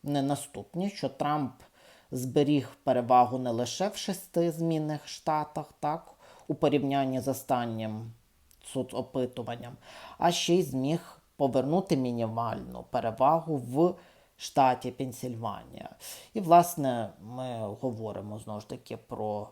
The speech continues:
розрив, про ці цифри між Трампом і Байденом. Аризона — тут найбільший розрив, п'ять цілих вісім десятих відсотки, Невада — чотири і шість,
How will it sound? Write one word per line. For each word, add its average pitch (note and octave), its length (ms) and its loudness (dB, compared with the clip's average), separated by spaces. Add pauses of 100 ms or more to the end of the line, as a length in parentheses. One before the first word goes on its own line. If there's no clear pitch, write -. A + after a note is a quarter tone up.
розрив, C3+ 560 -2 (180)
про A#2+ 140 -6
ці A2+ 180 -8
цифри C#3 580 -8 (280)
між F3 260 -4
Трампом F3+ 540 -6
і D#3 80 -10
Байденом. D#3+ 600 -2
Аризона — B2+ 720 0
тут B2+ 200 -8
найбільший A#2 560 -8
розрив, E3+ 500 -6
п'ять A2+ 260 -2
цілих A2 320 -8
вісім F3 300 -4
десятих E3 560 -4
відсотки, D3+ 640 -6
Невада — A2 580 -2
чотири A2+ 600 -10
і - 40 -12
шість, - 520 -8